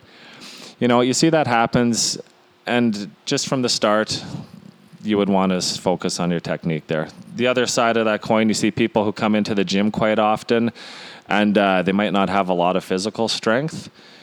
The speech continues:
You know, they might be slimmer, they might be new to, to weightlifting or to CrossFit in general. They have almost no, uh,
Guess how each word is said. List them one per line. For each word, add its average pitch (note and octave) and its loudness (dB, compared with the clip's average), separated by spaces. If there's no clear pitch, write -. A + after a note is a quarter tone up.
You G#2+ 0
know, A2 6
they G#2 4
might F#2+ 2
be F#2+ -2
slimmer, F#2+ 2
they F#2 2
might F2+ 2
be F#2 0
new F2+ 4
to, F2 2
to E2+ 2
weightlifting F#2+ -2
or F#2 -2
to F2+ -12
CrossFit F2 -2
in E2 -2
general. G2+ 2
They G#2 4
have G#2+ 2
almost A2 2
no, G2+ 4
uh, F2 4